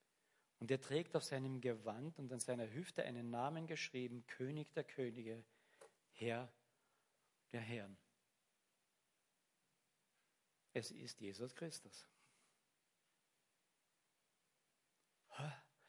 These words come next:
so ganz anders, gell? Wir haben ihn gern als den guten Hirten, den netten Begleiter.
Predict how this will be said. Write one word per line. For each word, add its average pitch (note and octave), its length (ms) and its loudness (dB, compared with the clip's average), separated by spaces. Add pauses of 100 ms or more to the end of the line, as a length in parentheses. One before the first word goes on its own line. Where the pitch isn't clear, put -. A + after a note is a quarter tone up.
(280)
so - 160 -4
ganz E3+ 260 0
anders, D3+ 420 0
gell? C3+ 180 0 (1800)
Wir B2+ 160 6
haben E3 100 8
ihn D3+ 160 4
gern D#3 220 8
als C#3+ 140 4
den C3+ 180 0
guten C3+ 280 -2
Hirten, C#3 680 -2 (1000)
den A#2 100 0
netten B2 280 0
Begleiter. B2+ 680 4